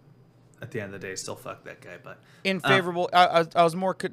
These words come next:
Speaker 2: talking about, like, what you said with Marcus Thompson in terms of, like, the market and how much money,
Speaker 1: Yeah.
Speaker 2: like, that can be made and stuff like that. It's
Speaker 1: So
Speaker 2: like, yeah, you're paying two, twelve billion dollars 'cause it's California, but it's, you're gonna get that back easily.
Speaker 1: So what does that vote mean at the end of the day? Uh, it means the negotiations are still gonna be going.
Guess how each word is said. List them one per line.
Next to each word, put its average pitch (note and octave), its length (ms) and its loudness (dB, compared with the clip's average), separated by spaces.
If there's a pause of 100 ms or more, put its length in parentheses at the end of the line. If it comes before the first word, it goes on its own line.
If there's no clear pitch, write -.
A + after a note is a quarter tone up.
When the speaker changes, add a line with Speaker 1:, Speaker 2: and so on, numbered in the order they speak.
(100)
Speaker 2:
talking D3 260 2
about, C3 280 -4
like, B2+ 200 -6
what B2 100 -6
you B2 80 -8
said A#2+ 200 -6
with A#2+ 100 -10
Marcus A#2 300 -8
Thompson A2 380 -8
in G#2 120 -14
terms A2+ 240 -12
of, G#2 80 -14
like, G#2 140 -14
the A2+ 60 -14
market G#2 360 -10
and A2+ 100 -20
how A2 100 -10
much F#2+ 200 -16
money, F#3 180 0
Speaker 1:
Yeah. C3+ 200 2 (100)
Speaker 2:
like, - 140 -18 (160)
that - 120 -14
can C3 100 -12
be B2 100 -10
made G2+ 240 -10
and G#2+ 120 -18
stuff - 200 -16
like - 140 -18
that. - 240 -14
It's C#3+ 100 -4
Speaker 1:
So D#3+ 260 6
Speaker 2:
like, D#3 80 -6
yeah, E3+ 120 -2
you're C#3 200 -8
paying C3+ 300 -8
two, C3+ 140 -10 (140)
twelve C3 240 -4
billion B2+ 200 -12
dollars B2+ 320 -6
'cause - 120 -20
it's - 100 -18
California, A#2+ 500 -10
but G2+ 140 -12
it's, - 160 -20 (100)
you're C3 180 -10
gonna A#2+ 140 -10
get A#2+ 180 -16
that G#2 160 -10
back G2+ 240 -12
easily. - 320 -20 (360)
Speaker 1:
So F3 220 4
what D#3+ 300 4
does F#3+ 120 4
that F3+ 220 6
vote E3 220 0
mean D3+ 420 0
at C#3+ 160 2
the D3 100 2
end C#3 120 0
of C3+ 100 -2
the C3 60 -2
day? F2+ 200 -6 (360)
Uh, C3+ 280 6 (100)
it D#3 120 -2
means D#3 200 2
the D#3 60 4
negotiations C#3+ 460 2
are C3+ 40 -2
still C#3+ 200 0
gonna C3 120 -2
be C3 100 -2
going. A2+ 360 -4